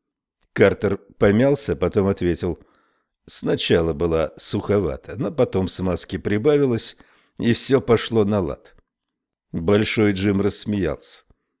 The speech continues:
Смех вышел каким-то металлическим, напоминающим звон монет, падающих на поднос в игровом автомате. Четырнадцатое.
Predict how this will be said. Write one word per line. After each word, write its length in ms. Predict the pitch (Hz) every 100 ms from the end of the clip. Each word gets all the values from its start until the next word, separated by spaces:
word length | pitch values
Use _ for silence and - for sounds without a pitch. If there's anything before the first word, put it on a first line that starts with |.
| -
Смех 460 | - 113 117 104
вышел 320 | 104 101 107 101
каким-то 560 | 104 104 101 104 104 -
металлическим, 960 | 101 101 107 113 143 - - - 71 - - -
напоминающим 880 | 95 117 - 120 117 110 101 - 107
звон 360 | 95 110 113 104
монет, 420 | 110 143 160 - _ _ -
падающих 640 | 120 113 113 - 113 -
на 120 | 110
поднос 500 | 113 113 107 143 -
в 100 | 92
игровом 420 | 87 95 95 110 -
автомате. 680 | 110 - 110 71 62 - _ _ _ _ _ _ _ _ _ _ _ _ _ _ _ _ -
Четырнадцатое. 880 | - 98 98 78 73 - - 76